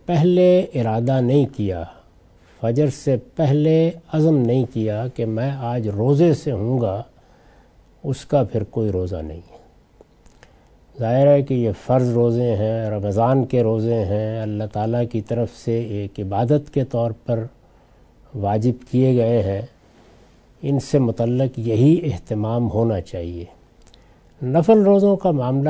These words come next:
بالکل الگ ہے، اس میں آدمی کو اپنے طور پر اللہ کی عبادت اپنے شوق سے کرنا ہوتی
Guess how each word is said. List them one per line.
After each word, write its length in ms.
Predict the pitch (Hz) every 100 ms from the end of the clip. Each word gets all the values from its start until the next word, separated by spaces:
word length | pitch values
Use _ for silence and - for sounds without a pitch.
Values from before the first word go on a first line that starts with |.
| 131
بالکل 360 | 117 127 165 147
الگ 260 | 156 151
ہے، 160 | 110 123 - _ _ _ _ _ _ -
اس 240 | 120 -
میں 160 | 131 127
آدمی 400 | 110 107 113 131
کو 160 | 127 120
اپنے 340 | 104 - 165
طور 260 | 165 135 131 120
پر 140 | 135 131 139 _ _ _ _ _ _
اللہ 400 | 113 113 127 110 -
کی 180 | 120 113
عبادت 460 | 98 117 131 127
اپنے 280 | 117 131 117
شوق 400 | - 117 123 123
سے 140 | - 120
کرنا 340 | - 101 123
ہوتی 400 | 123 117 - 139